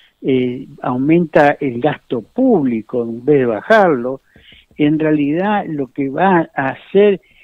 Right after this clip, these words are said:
es, va a complicar la situación que hoy tenemos. Hoy el problema es la pobreza, cincuenta por ciento.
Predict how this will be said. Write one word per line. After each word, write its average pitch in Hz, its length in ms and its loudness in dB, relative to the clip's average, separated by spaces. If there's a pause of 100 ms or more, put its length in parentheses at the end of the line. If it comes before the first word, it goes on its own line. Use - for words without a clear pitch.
(140)
es, 147 280 -6
va 156 160 0
a 160 40 -2
complicar 160 840 0
la 127 320 -4
situación 156 640 -6
que 147 120 -4
hoy 160 220 -2
tenemos. 151 680 -2 (340)
Hoy 165 240 2
el 147 120 4
problema 156 600 -2
es 147 140 -4
la 123 80 -4
pobreza, 127 640 0
cincuenta 147 640 -4
por 110 220 -12
ciento. 131 720 -4